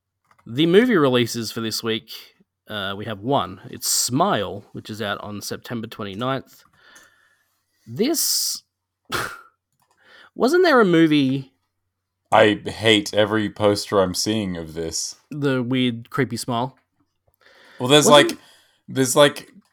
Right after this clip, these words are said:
Speaker 2: shots of a woman smiling, and it's just kind of unnerving. But then there's a poster with <laughs> a, a mouth with a, like, a wide open smile, and inside that wide open smile is another wide open smile, and
Speaker 1: Oh, that's
Speaker 2: another one,
Speaker 1: creepy.
Speaker 2: and another one, and I fucking hate it.
Speaker 1: So,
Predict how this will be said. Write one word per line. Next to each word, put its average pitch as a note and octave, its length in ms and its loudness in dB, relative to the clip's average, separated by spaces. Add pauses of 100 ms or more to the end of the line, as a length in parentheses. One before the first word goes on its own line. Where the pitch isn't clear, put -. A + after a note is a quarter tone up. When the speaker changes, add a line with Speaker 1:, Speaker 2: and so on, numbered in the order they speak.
Speaker 2:
shots C#3 340 2
of B2+ 180 -2
a B2+ 80 -2
woman A2+ 440 -4
smiling, G2 680 0
and F2 280 -10
it's E2+ 260 -12
just F#2 200 -10
kind F#2 220 0
of E2+ 80 -6
unnerving. F2 600 -2 (340)
But G#2 120 -4
then A#2+ 180 6
there's C#3 160 2
a - 40 -6
poster B2 480 2
with G#2 320 -4 (280)
<laughs> - 180 -14
a, - 460 2
a A#2+ 100 -2
mouth A2+ 480 0
with A#2 180 -16
a, A2+ 60 -10
like, G#2+ 220 -6
a F#2+ 40 -12
wide G2+ 300 -4
open A#2 300 -10
smile, B2 400 -2
and G#2 120 -6
inside G#2 380 -4
that G2+ 220 -6
wide G#2 220 -8
open G2+ 260 -12
smile A2 320 -6
is F#2+ 100 -14
another F2 240 -14
wide G2 240 -8
open G#2 240 -16
smile, G#2+ 400 -10
and F2+ 120 -10
Speaker 1:
Oh, E2+ 120 -10
that's G#2+ 140 -4
Speaker 2:
another G#2 140 -4
one, A2+ 80 -10
Speaker 1:
creepy. G#2 100 -12
Speaker 2:
and F#2 80 -10
another F2+ 260 -8
one, G#2+ 200 -8
and F2 180 -12
I E2 120 -12 (140)
fucking A2+ 300 -6
hate F#2 340 -8
it. - 140 -14 (920)
Speaker 1:
So, G#3+ 520 4